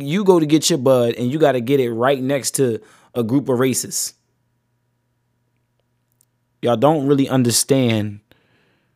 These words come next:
that market like y'all thought. Y'all think it's just as simple as, "Ah, you just, uh, uh,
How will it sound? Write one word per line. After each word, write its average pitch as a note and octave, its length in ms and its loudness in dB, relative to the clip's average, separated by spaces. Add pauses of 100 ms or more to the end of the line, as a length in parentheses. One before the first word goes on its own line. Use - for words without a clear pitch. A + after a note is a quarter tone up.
(640)
that B2 240 2
market A#2 440 2
like A2+ 220 -4
y'all G#2 160 -2
thought. G2+ 380 -2
Y'all A#2 180 0
think A#2+ 220 -2
it's A2+ 100 -2
just B2 200 -2
as A2 100 -4
simple A#2+ 400 -2
as, G#2+ 220 -2
"Ah, D3+ 200 2
you A#2 140 -2
just, C3 260 -4 (420)
uh, D#3+ 180 2
uh, B2 220 0